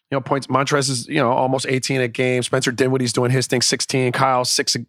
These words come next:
I mean, fourteen a game with, like, eight or nine boards, like, decent numbers, nothing staggering. You know, and even Bradley Beal's down to twenty-four a game. He's at thirty a game last year. So I'm, you know, what's going on? Nothing's popping off the page,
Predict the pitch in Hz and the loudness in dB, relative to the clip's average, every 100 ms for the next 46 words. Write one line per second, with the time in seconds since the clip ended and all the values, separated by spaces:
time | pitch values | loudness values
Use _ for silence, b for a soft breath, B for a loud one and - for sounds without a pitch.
0 | 127 117 - 135 - 131 123 123 123 120 | 0 0 0 0 0 0 0 0 0 0
1 | 110 113 104 B B B B - - 135 | 0 -2 -4 B B B B -6 0 2
2 | 131 127 107 113 127 127 120 139 - 214 | 2 2 0 0 2 0 -2 -4 -2 -2
3 | - 165 123 143 151 143 185 233 240 - | 0 0 2 2 2 2 0 0 0 0
4 | 135 131 131 143 156 - _ _ _ _ | 0 0 0 -2 -2 -6 _ _ _ _
5 | - 147 147 147 123 160 185 147 127 156 | -2 0 2 0 0 0 2 2 2 2
6 | 160 120 110 185 117 110 98 135 127 - | 2 0 0 0 0 -4 -2 -2 -2 0
7 | 147 113 175 262 98 - 147 139 123 160 | 0 2 0 0 -4 0 2 2 2 2
8 | 311 104 95 90 87 143 151 147 B B | 2 0 -2 -2 2 2 2 -2 B B
9 | B B 165 151 117 143 202 - 143 156 | B B 0 0 -2 0 0 0 0 0
10 | 165 147 233 262 131 - - - 180 185 | 2 0 0 0 -2 -4 -2 0 0 -2
11 | 170 147 214 139 | -2 -2 -2 -2